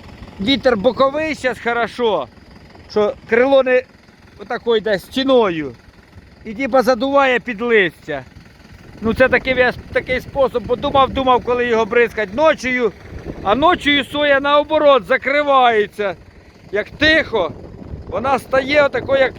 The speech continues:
листочки складає і спить. Так що, не знаю,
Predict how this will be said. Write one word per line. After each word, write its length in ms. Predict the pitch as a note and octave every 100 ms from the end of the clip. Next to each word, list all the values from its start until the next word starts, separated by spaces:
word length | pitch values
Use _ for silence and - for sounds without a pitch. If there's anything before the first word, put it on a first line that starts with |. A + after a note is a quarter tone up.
| - - - - - - - - - - -
листочки 600 | A3 B3+ D4 C#4 - B3+
складає 760 | - C4+ B3+ D#4 D4+ C#4 A#3 - - - - - - - -
і 60 |
спить. 680 | C4 - - C4+ G3 D3+ - - - - - - - - - - -
Так 140 | - F3
що, 240 | B3+ B3+ F3+ - - - - - - - - - - -
не 180 | F3+ F#3
знаю, 500 | D#3+ F3+ E3+ C#3 B2